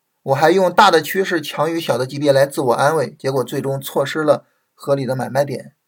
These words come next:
然后，嗯，你看啊，当他把他的问题给放到他的整个交易流程中，放到整个交易过程中的时候，你有没有发现他的问题就明确了？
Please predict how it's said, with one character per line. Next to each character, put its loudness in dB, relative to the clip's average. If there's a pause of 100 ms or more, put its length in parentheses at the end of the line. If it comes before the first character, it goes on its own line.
(1600)
然 2
后， 4 (240)
嗯， -16 (260)
你 -4
看 6
啊， 6
当 8
他 6
把 2
他 -6
的 4
问 6
题 -10 (460)
给 -2
放 4
到 10
他 -4
的 0
整 -2
个 0
交 6
易 6
流 6
程 -2
中， -6
放 2
到 2
整 -4
个 -2
交 4
易 0
过 6
程 -2
中 -4
的 -4
时 -14
候， -20 (180)
你 -10
有 0
没 0
有 2
发 -2
现 -4 (380)
他 -8
的 2
问 4
题 -8
就 -6
明 -6
确 -6
了？ -8